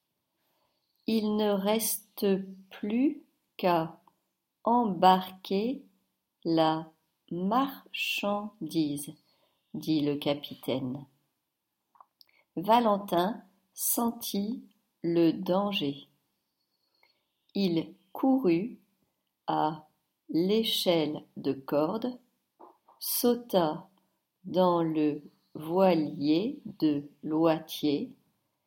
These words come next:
puis il se glissa dans sa barque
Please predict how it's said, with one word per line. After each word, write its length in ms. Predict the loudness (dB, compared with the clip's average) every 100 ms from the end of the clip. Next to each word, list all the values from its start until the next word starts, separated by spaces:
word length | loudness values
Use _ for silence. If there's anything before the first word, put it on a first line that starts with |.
| _ _ _
puis 520 | -10 -2 0 0 -2 -10 -18 _ _
il 260 | 0 0 0
se 480 | -2 -2 0 0 -2 -10 _ _ _ _ _ -4
glissa 1040 | -2 0 -2 -2 -2 0 0 0 -2 -6 -14 _ _ _ _ _ _ _
dans 480 | -4 2 2 0 -4
sa 500 | -4 -2 0 0 -2 -10
barque 760 | -6 -4 -4 -6 -18 -18 -18